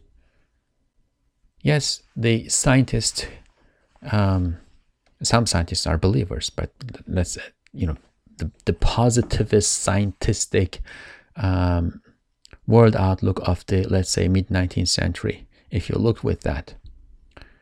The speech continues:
the scientist looks and describes,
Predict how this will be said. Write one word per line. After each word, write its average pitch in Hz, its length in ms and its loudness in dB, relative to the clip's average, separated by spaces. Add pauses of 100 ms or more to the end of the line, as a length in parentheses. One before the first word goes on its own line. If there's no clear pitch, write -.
(520)
the - 100 -6
scientist - 540 0
looks 110 300 -4
and 90 260 0 (1400)
describes, 95 960 0